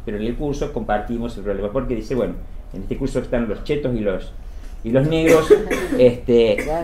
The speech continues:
pero ha habido una transformación del cuarteto donde chetos y negros se cruzan y también la cultura se cruza y a nosotros nos pasa algo parecido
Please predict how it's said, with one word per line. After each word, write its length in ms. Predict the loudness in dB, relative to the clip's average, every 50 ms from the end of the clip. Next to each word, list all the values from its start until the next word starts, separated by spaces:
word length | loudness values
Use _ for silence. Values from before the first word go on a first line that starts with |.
| -6 0
pero 160 | 2 4 6 8
ha 80 | 8
habido 220 | 8 10 10 8 8
una 120 | 6 4
transformación 580 | 2 2 2 4 2 4 4 2 2 0 2 2
del 140 | 2 2
cuarteto 400 | 4 2 2 4 2 0 2 2
donde 480 | 2 4 4 6 6 6 4 4 2 -6 -12 -12 -12 -12 -12 -12 -12 -12 -4
chetos 340 | 0 0 0 2 2 2 4
y 100 | 4 4
negros 480 | 6 6 6 6 4 2 2 0 -8 -10 -10 -12 -12 -14 -14 -12 -12 -12 -12
se 160 | -6 -6 -4
cruzan 600 | 0 2 2 2 4 4 4 4 4 2 -2 -4 -12 -14 -14 -14 -14 -14 -12 -4
y 200 | 2 2 2 2 2 -6 -4
también 300 | -2 4 6 8 8 8
la 100 | 8 6
cultura 480 | 2 0 -2 0 2 4 6 6 6 4
se 160 | 2 -6 -6
cruza 240 | -4 -6 0 2 2
y 40 | 2
a 40 | 2
nosotros 320 | 2 -2 -4 -2 -2 -2
nos 120 | -4 0 2
pasa 320 | 2 2 4 2 0 0
algo 380 | 2 2 2 2 2 2 0 0
parecido 600 | 0 -2 -2 -4 -4 -4 -2 0 0 0 -2